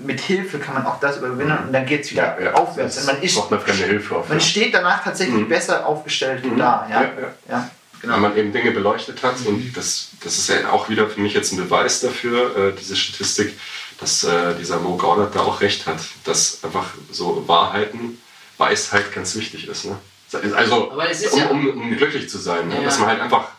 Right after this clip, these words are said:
Speaker 2: wenn man, wenn man, wenn man ein bisschen mehr Ahnung hat, wie das Leben so tickt, nicht das, was man in der Schule gelernt hat oder das, was man in Zeitungen liest, sondern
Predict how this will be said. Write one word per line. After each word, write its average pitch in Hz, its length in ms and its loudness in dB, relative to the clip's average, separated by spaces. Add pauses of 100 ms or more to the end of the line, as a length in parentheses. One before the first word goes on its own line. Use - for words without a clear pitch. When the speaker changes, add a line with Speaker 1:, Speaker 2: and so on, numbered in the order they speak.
(320)
Speaker 2:
wenn 101 100 -2
man, 101 200 4
wenn 101 100 0
man, 101 180 0
wenn 92 120 -2
man 92 160 -2
ein 92 60 -4
bisschen 92 480 0
mehr 101 320 2
Ahnung 135 400 2
hat, 135 220 -8
wie 101 80 -4
das 92 220 -4
Leben 123 180 4
so 135 140 2
tickt, - 440 -6
nicht 104 220 0
das, 101 180 2
was - 160 2
man 98 120 2
in 92 60 0
der - 40 4
Schule 131 240 4
gelernt 104 340 0
hat 98 120 -4
oder 87 160 -4
das, 90 160 -4
was - 140 -2
man 90 120 -2
in - 40 -4
Zeitungen 85 380 0
liest, 78 200 -8
sondern 85 320 -6